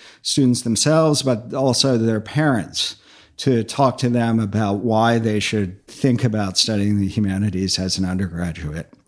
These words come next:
We observed through other work we were doing that there were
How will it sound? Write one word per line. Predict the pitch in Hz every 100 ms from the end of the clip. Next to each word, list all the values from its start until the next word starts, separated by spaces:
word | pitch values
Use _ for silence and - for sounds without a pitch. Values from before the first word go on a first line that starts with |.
| - - - - _
We | 127 131 147 151 147 147
observed | 135 117 107 139 139 160 170
through | - 139 123 120
other | - 120 120
work | 120 117 -
we | 123
were | 113 107
doing | 92 110 117 147 147
that | 110 110 110 107 110
there | - 113 110
were | 107 107 107 104 104